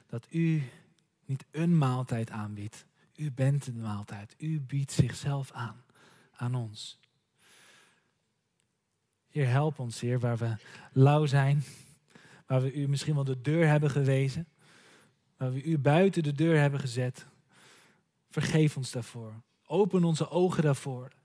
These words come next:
Help ons om tot inkeer te komen. En help ons, Heer, om die deur te openen.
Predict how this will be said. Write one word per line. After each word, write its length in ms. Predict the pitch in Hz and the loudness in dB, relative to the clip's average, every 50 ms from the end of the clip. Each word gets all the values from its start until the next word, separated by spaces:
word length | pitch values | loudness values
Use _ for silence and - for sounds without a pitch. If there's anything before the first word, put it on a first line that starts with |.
| _ _ _ | _ _ _
Help 320 | _ - 156 196 214 190 | _ 2 2 2 2 2
ons 180 | 196 185 160 - | 2 0 0 0
om 160 | 170 160 147 | 0 0 0
tot 180 | - 156 147 - | -2 -4 -8 -6
inkeer 480 | - - 175 185 185 180 - 156 143 | 0 2 4 4 4 4 2 0 0
te 100 | - 151 | 0 -4
komen. 360 | 135 - 127 120 120 113 - _ _ _ _ - - - - _ _ - - - - _ _ _ | -6 -6 -10 -10 -10 -12 -14 _ _ _ _ -20 -20 -20 -20 _ _ -20 -20 -20 -20 _ _ _
En 100 | _ 131 | _ 0
help 280 | 127 143 160 175 160 - | 0 2 2 0 0 -2
ons, 220 | 143 131 120 - | -4 -6 -6 -4
Heer, 180 | - 123 127 135 | -4 -2 -2 -2
om 80 | 135 131 | -2 -2
die 140 | 131 135 | -2 -2
deur 240 | 127 127 131 135 135 | -2 -2 -2 -2 -2
te 120 | 131 - - | -4 -6 -10
openen. 480 | 123 120 120 117 - - 113 110 113 | -8 -8 -8 -10 -12 -14 -16 -16 -18